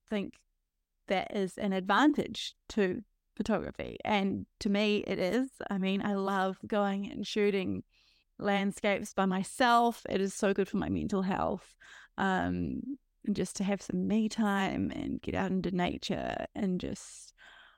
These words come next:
relax. Um, it makes me a lot happier just to be by myself and to do that. But I,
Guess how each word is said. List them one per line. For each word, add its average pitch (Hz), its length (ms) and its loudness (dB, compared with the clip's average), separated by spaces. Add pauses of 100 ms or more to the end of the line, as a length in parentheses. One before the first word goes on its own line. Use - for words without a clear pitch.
(280)
relax. - 840 0
Um, 180 480 -2
it - 80 -4
makes - 340 -6
me 202 400 -2
a 220 60 -6
lot 254 240 -4
happier - 600 -6 (1040)
just - 160 -6
to 208 80 -16
be 196 160 2
by 196 240 0
myself 202 480 0 (680)
and 202 600 0
to 214 100 -2
do 202 180 2
that. 202 300 2 (260)
But 294 320 6
I, - 300 -2